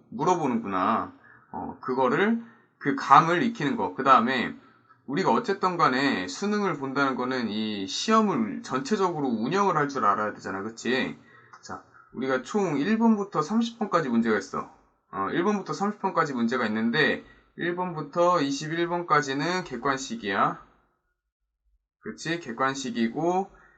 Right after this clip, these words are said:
이십이 번부터 삼십 번까지는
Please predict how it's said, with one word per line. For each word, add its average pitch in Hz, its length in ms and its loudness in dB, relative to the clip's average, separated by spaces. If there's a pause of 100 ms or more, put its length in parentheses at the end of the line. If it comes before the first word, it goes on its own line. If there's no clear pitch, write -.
(240)
이십이 143 680 -2
번부터 160 840 2 (580)
삼십 - 400 -6
번까지는 151 1000 0